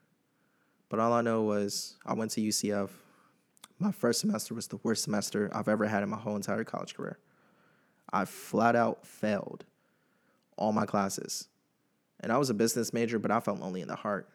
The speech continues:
I was so scared to go all the way to U C F, catching multiple buses.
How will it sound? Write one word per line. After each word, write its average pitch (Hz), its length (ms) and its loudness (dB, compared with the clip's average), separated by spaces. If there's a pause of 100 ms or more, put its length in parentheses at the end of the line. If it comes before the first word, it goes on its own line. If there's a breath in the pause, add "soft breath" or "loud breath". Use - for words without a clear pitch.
(300 soft breath)
I 117 100 2
was 120 140 0
so 120 120 2
scared 110 380 0
to 113 100 -4
go 104 260 0
all 113 140 -2
the 110 80 -2
way 104 180 -2
to 110 200 -4
U 110 240 0
C 113 200 0
F, 110 280 0 (180)
catching - 340 -4
multiple 110 360 -6
buses. 113 520 0